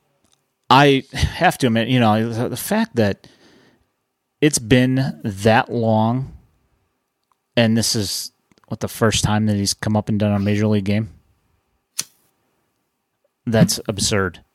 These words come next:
Uh, if you, if you, if any of you that are listening have not heard Kurt Bloom call, call, uh, call a game,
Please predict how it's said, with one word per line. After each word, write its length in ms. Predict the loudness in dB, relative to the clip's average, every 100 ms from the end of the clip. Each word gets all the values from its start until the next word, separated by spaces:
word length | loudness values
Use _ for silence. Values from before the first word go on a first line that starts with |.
| 0
Uh, 60 | 2
if 180 | 2
you, 100 | 2
if 220 | 2 0 0
you, 200 | 0 0
if 160 | 0
any 300 | 2 2 2
of 100 | 2
you 320 | 2 2 2 -4 -16 -16 -6 0
that 100 | 2
are 80 |
listening 600 | 4 4 2 2 2 0 -6 -18 -20 -4
have 220 | -4 0
not 300 | 2 2 2
heard 300 | 2 2 0
Kurt 300 | 0 0 2
Bloom 320 | 0 2 0
call, 300 | 0 2 2
call, 280 | 2 2 2
uh, 200 | 2 2
call 280 | 2 2 2
a 60 | 2
game, 480 | 2 2 0 -6